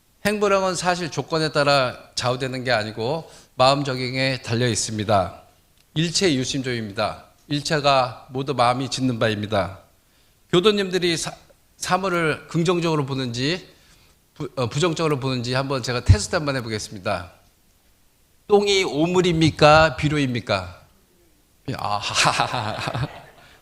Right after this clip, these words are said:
다 사물 긍정적으로 보시네. 다, 다들 다 행복해, 행복해 보입니다. 음. 교-, 어,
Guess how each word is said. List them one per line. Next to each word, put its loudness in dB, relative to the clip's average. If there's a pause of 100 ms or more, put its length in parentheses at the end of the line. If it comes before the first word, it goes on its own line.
(100)
다 2
사물 0
긍정적으로 -2
보시네. -6 (260)
다, 2 (200)
다들 2
다 4
행복해, 0 (640)
행복해 2
보입니다. 4 (1000)
음. -2 (2750)
교-, 4
어, -4